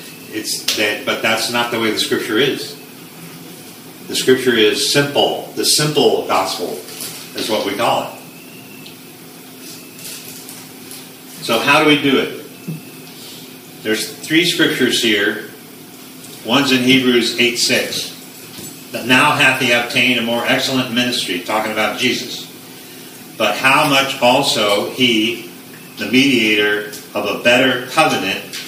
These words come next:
which was established upon better promises." Okay, so this covenant we have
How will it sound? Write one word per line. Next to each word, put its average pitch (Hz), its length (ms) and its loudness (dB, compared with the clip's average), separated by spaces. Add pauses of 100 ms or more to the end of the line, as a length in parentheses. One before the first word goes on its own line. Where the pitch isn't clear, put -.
(1000)
which 143 500 4 (160)
was 117 300 4
established 110 1120 2 (880)
upon 127 800 2 (500)
better 110 520 4 (420)
promises." 143 840 -2 (1080)
Okay, 131 360 -4
so 98 220 -2
this 156 320 4
covenant 127 400 2
we 110 120 2
have 104 440 2